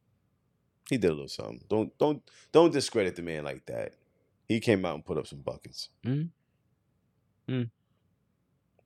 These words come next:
Speaker 1: Come on. Give him some credit, bro.
Speaker 2: All right, you want me to give him a compliment or
Speaker 1: Oh,
Speaker 2: something?
Speaker 1: here we go.
Speaker 2: You want me to be
Speaker 1: What,
Speaker 2: nice?
Speaker 1: well, yeah, the perfect attendance. What are you gonna <laughs> say?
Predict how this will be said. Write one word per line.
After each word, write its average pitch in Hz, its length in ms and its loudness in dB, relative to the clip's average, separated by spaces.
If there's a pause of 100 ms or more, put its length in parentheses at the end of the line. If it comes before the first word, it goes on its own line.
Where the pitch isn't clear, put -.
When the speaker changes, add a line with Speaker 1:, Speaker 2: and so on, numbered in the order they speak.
(360)
Speaker 1:
Come 65 200 -10
on. - 100 -20 (1200)
Give 220 180 8
him 165 120 8
some 165 560 8
credit, 101 440 6
bro. 98 340 2 (200)
Speaker 2:
All 113 120 6
right, 98 140 10
you 104 100 8
want 110 120 8
me 113 80 8
to 107 80 8
give 110 220 6
him 110 120 2
a 101 60 4
compliment 117 580 2
or 87 80 2
Speaker 1:
Oh, 87 40 2
Speaker 2:
something? 98 360 0
Speaker 1:
here 80 120 -4
we 80 120 -6
go. 73 220 -6
Speaker 2:
You 98 60 -2
want 98 140 6
me 107 60 8
to 101 40 4
be 101 60 4
Speaker 1:
What, 110 80 8
Speaker 2:
nice? 135 280 4
Speaker 1:
well, 92 120 2
yeah, 82 100 0
the 78 60 -4
perfect 90 320 -4
attendance. 87 420 -2
What 107 80 4
are 113 60 6
you 95 40 4
gonna 92 120 2
<laughs> - 0 -
say? - 600 -2